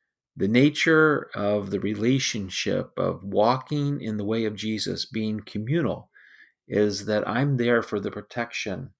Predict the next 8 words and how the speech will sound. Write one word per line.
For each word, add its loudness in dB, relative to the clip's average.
uh, -6
of -4
my -4
friends, -6
not 2
to 2
judge 0
them, -8